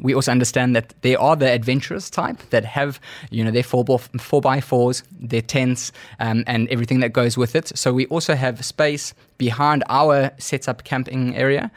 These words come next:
where you can set up your own tents, um, for the festival, and that's only ninety-nine dirhams for the plot for the weekend.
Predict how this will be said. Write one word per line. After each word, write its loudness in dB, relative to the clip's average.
where 2
you 4
can 0
set 0
up -4
your 0
own -2
tents, -4
um, -2
for -4
the -4
festival, -2
and 0
that's -2
only 0
ninety-nine 0
dirhams -2
for -2
the 0
plot -2
for -6
the -4
weekend. -6